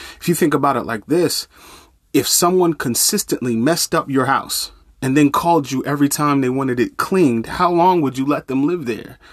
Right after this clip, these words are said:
It's foolishness to live like that. But in church, we focus so heavily on spiritual issues,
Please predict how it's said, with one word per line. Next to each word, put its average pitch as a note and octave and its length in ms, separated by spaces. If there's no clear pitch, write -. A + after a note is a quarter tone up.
It's B2 200
foolishness F3 680
to A#2 80
live D#3 280
like A2 240
that. - 320
But B2 140
in C3+ 140
church, E3 340
we C3+ 80
focus - 560
so D#3 220
heavily D3 480
on G#2+ 180
spiritual E3 640
issues, - 500